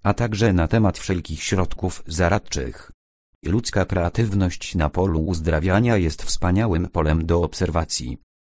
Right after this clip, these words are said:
Koncepcje i praktyki uznane w jakiejś kulturze mogą zostać odrzucone czy nawet wyśmiane przez inną. Miriady metod najlepszą drogą prowadzącą do osiągnięcia pozytywnych rezultatów jest zrozumienie,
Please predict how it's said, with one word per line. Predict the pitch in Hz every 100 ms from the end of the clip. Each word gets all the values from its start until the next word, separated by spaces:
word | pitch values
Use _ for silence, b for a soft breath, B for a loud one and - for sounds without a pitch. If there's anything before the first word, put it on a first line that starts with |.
| _ _
Koncepcje | - 110 95 78 - 104 90
i | 92
praktyki | 85 92 - 110 - 104
uznane | 101 82 71 67 69
w |
jakiejś | 80 82 - 80 73
kulturze | - 82 76 90 90
mogą | 95 113 113 110
zostać | 92 110 - 95 -
odrzucone | 78 80 85 139 135 85
czy | - 85
nawet | 85 78 71
wyśmiane | 82 98 - 123 76 76
przez | - 85 73
inną. | 85 82 67 65 b _ _ _ b -
Miriady | 107 104 87 107 85
metod | 73 90 117 113 -
najlepszą | 92 85 95 - 101 85
drogą | 76 127 127 123
prowadzącą | - 98 85 73 92 90 113 90
do | 87
osiągnięcia | 82 87 78 90 123 110 101
pozytywnych | - 85 85 123 120 90 -
rezultatów | 87 80 82 78 104 87 78
jest | 92 - 80
zrozumienie, | 85 87 80 76 64 73 131